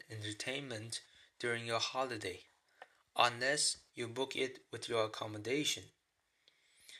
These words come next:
B and B means you get breakfast included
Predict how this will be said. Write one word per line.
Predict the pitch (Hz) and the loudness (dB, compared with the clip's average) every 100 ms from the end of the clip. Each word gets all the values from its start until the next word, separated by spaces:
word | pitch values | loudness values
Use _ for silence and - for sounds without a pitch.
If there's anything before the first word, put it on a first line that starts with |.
| - _ | -20 _
B | 143 160 | 0 2
and | 139 127 | 2 0
B | 135 147 | 0 0
means | 143 135 139 131 - | -2 -4 -2 0 0
you | 117 | -4
get | 113 127 123 - | 2 2 2 -4
breakfast | 135 147 151 - 107 - - - _ - | 4 4 4 0 2 2 0 -8 _ -12
included | 123 113 135 160 147 120 | -10 -4 2 2 2 -2